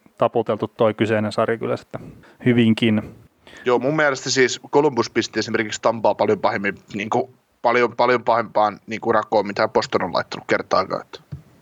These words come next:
Speaker 1: No joo, tietenkin sit jos ottelusarjan lopputulos on sama, niin onko sillä mitään väliä, mutta pelillisesti
Speaker 2: Ei.
Speaker 1: Columbus oli parempi,
Speaker 2: Mm.
Speaker 1: mikä on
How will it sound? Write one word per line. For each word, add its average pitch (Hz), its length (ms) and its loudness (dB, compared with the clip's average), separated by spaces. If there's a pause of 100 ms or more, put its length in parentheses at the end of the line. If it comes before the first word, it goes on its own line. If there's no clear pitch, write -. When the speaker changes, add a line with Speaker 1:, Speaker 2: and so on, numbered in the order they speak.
(180)
Speaker 1:
No 202 220 2
joo, 151 220 6
tietenkin 151 280 2
sit - 160 -6
jos 151 200 0 (360)
ottelusarjan 147 540 2
lopputulos 117 500 2
on 113 100 0
sama, 113 280 0
niin 110 120 -2 (320)
onko 120 120 -4
sillä 117 180 -2
mitään 113 280 0
väliä, 110 300 0
mutta 107 360 -2 (280)
pelillisesti 127 440 4
Speaker 2:
Ei. 117 160 2
Speaker 1:
Columbus 120 340 0
oli 120 100 2
parempi, 107 500 -2 (340)
Speaker 2:
Mm. 113 220 -4 (480)
Speaker 1:
mikä 135 280 -2
on 127 260 -4